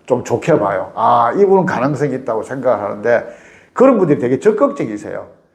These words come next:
그러니까 무슨 그 교육 프로그램이나 커뮤니티를 들어가도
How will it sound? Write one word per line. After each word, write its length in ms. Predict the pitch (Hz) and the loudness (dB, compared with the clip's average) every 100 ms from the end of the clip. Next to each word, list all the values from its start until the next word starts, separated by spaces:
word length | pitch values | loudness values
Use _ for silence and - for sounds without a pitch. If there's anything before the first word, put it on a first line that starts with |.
| _ | _
그러니까 320 | 175 170 120 - - - | 0 2 0 -4 -12 -12
무슨 760 | 156 240 - 254 226 185 156 131 | 0 2 2 4 6 4 -2 -8
그 600 | 135 139 135 131 123 - | -2 2 4 2 0 -6
교육 280 | - 135 180 | 0 4 4
프로그램이나 640 | 160 180 175 170 143 135 131 | 2 2 4 4 2 0 -2
커뮤니티를 480 | 156 175 165 127 - | -4 -8 -8 -8 -6
들어가도 840 | 117 113 107 139 135 113 - - | -4 -2 0 4 4 4 -2 -16